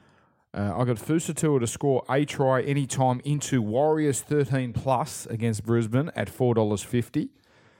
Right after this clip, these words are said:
Roosters against the start against South, dollar ninety. Same with the Dragons, minus five and a half. And then all head-to-heads, Manly, Penrith and the Eels. Uh, and that gets me to ninety dollars and nineteen cents for my dollar.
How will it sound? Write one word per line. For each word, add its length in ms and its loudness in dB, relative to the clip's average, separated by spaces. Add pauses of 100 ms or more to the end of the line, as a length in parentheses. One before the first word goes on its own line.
(320)
Roosters 480 0
against 480 0
the 100 0
start 460 2
against 360 -2
South, 340 0
dollar 220 2
ninety. 500 0 (100)
Same 280 0
with 80 2
the 60 -2
Dragons, 560 0 (300)
minus 280 2
five 240 0
and 100 2
a 20 4
half. 300 2 (640)
And 140 0
then 100 2
all 200 2
head-to-heads, 500 0
Manly, 640 0 (140)
Penrith 560 0
and 220 -4
the 200 -2
Eels. 760 -4 (580)
Uh, 640 0
and 180 -2
that 140 0
gets 280 0
me 120 2
to 240 2
ninety 560 2
dollars 580 4
and 300 0
nineteen 520 4
cents 320 -2
for 120 -6
my 160 0
dollar. 300 -2